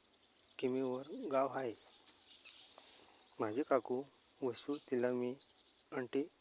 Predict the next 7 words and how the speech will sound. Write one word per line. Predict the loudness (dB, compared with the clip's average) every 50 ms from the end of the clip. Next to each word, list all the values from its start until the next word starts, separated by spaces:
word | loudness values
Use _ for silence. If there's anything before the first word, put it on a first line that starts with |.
| _ _ -20 -18 -12
म्हणत | -10 -8 -8 -8 -8 -10 -4 0
होतो. | 0 0 0 -2 -12 -12 -16 -20 -20 -20 -20 -20 -20 -20 -20 -20 -20 -20 -20 -20 -20 -20 -20 -20 -20 -20 -20 -20 -20 -20 -20 -20 -20 -20 -20 -18 -14 -12
तिची | -10 -10 -4 -2 0 0
मी | 2 2 0 0 -2 -4 -8 -14 -20 -20 -20 -20 -20 -14 -6
थोडी | -2 0 0 2 0 0 -2 -6 -12 _ -12 -10
माहिती | -8 -8 -8 -6 -4
सांगतो. | -2 -2 -2 -2 -4 -6